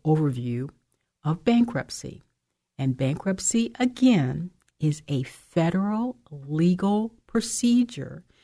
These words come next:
that you can use if you're an individual or you're part of a family unit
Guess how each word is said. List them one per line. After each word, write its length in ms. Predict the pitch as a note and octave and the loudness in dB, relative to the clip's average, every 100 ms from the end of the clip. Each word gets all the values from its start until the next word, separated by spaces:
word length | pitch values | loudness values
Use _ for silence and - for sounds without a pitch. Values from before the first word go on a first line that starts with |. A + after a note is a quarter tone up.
| _ - | _ -4
that 160 | D3 | -4
you 340 | C#3+ D3+ D#3+ - _ _ _ _ _ - | 0 0 0 -4 _ _ _ _ _ -8
can 300 | - A3+ A#3+ | 0 6 8
use 440 | G3 D3+ D#3+ F3+ | 8 4 2 0
if 160 | D3 - | -4 -4
you're 140 | D3+ | -4
an 100 | C3 | -2
individual 640 | C#3 C3 C3 C#3 C#3+ F3+ F#3 | -2 -2 -2 0 0 2 2
or 240 | F#3+ C#3+ | 0 -2
you're 160 | B2 A#2+ | -6 -12
part 240 | - C3+ | -8 -8
of 80 | B2+ | -8
a 40 | |
family 680 | - - E3 F3 F3+ F#3 F#3 | -8 2 4 6 6 6 6
unit 400 | F3+ F#3 F#3+ | 4 4 2